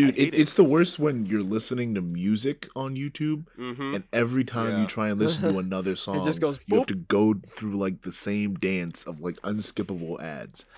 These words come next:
Speaker 2: And it's like,
Speaker 1: It's
Speaker 2: it, it's
Speaker 1: so
Speaker 2: so annoying. Like, it, it, it does not make me want to purchase the product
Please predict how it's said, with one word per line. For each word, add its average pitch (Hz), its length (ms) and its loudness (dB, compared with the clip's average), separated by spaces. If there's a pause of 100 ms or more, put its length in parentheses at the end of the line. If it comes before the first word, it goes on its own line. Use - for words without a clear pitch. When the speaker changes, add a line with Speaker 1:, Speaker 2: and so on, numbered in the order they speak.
(720)
Speaker 2:
And 101 80 -4
it's 98 120 -4
like, 107 140 0
Speaker 1:
It's - 20 -4
Speaker 2:
it, 113 120 0
it's 120 160 0
Speaker 1:
so - 20 4
Speaker 2:
so 151 300 4
annoying. 110 460 0 (160)
Like, 131 200 4
it, - 180 0 (160)
it, 143 240 0
it 127 200 6
does 151 220 6
not 170 220 2
make 120 200 -4
me 123 140 0
want 98 440 -4
to 104 80 -6
purchase - 540 -6
the 92 120 -4
product - 560 -10